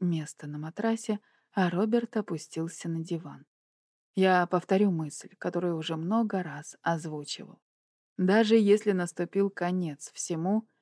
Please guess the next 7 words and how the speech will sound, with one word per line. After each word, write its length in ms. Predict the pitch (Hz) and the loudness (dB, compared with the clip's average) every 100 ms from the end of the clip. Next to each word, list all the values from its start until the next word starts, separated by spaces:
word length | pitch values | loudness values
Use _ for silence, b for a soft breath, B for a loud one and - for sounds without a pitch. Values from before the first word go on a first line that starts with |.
| _ | _
мы 240 | 190 220 247 | 6 8 6
встретим 540 | - 196 220 226 208 | 4 4 4 4 2
его 480 | 190 165 160 165 160 _ | 2 0 0 -2 -4 _
подобающе, 920 | 180 165 165 165 185 175 143 - - _ _ _ _ _ - | -2 0 0 2 2 2 -4 -8 -10 _ _ _ _ _ -6
с 100 | 180 | 2
достоинством, 920 | 190 180 - 220 185 147 - - - _ _ _ _ _ | 4 2 2 0 0 -4 -14 -20 -20 _ _ _ _ _
смело, 720 | - - 175 170 165 151 147 | -16 -8 -4 -2 -2 -4 -10